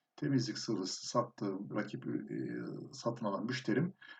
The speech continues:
Marmaray A Ş temizlik sıvısı dört yüz kırk kilogram. Hatta kaynak müşteriyi seçebilirim. Yani bu aramaların hepsi birbiriyle ve anahtarıyla bağlı.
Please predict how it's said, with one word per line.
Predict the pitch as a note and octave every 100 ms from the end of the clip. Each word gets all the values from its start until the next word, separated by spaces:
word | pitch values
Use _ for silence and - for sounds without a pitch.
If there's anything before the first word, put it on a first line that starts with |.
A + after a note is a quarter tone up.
| _
Marmaray | C3+ C#3+ A#2 G2 F#2+
A | F#2+ F#2
Ş | - D3+
temizlik | A#2 G2 F#2+ -
sıvısı | - G2+ - C3+
dört | G#2
yüz | -
kırk | - - - -
kilogram. | - - - - _ - - _ _
Hatta | - - - E3
kaynak | - D3+ D#3+ -
müşteriyi | - D3+ D3
seçebilirim. | C#3+ - G#2 F2 F#2+
Yani | A#2+ E3+ D#3
bu | D3+ F3
aramaların | F3+ F#3 F#3 D#3+
hepsi | A#3+ - D#3+ C3+
birbiriyle | C#3+ C#3 C3+ C3+ B2+ F3+ C3+
ve | A2 F3 D3 - - _ _ - _
anahtarıyla | C3+ B2+ A2 G2 E2+ -
bağlı. | - -